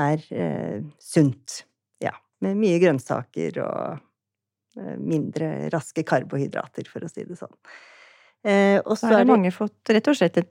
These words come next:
Speaker 2: litt tips til videre livsførsel
Speaker 1: Ja.
Speaker 2: gjennom en sånn svangerskapsprosess.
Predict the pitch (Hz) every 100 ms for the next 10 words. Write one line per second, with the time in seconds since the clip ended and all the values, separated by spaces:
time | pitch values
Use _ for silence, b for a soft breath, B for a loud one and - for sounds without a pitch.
0 | _ - 190 - - 220 - - 190 190
1 | 147 165 160 147 - - - - 170 -
2 | 381 339 202 165 165 165 165 - 160 151
3 | 147 147 139 147 - - - 156 - 381
4 | -